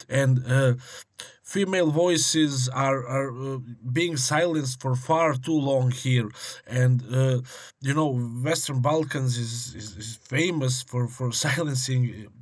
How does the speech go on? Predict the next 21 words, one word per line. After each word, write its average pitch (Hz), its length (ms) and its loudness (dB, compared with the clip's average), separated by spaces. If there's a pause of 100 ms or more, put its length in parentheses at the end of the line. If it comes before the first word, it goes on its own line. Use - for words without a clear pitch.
(220)
successful 135 1040 -2
women, 135 540 -2 (380)
uh, 123 320 0
you 123 180 -2
know, 127 260 0 (120)
out 156 200 0
of 131 120 -4
fear, 160 360 0
out 139 200 0
of 127 180 -4
I 143 160 0
don't 143 160 -2
know 151 120 0
what 135 400 0 (500)
anymore. 127 500 0 (340)
But, 127 500 0
uh, 127 360 4
women 147 380 -2
here 147 280 -2
need 156 300 -2
to 131 180 -8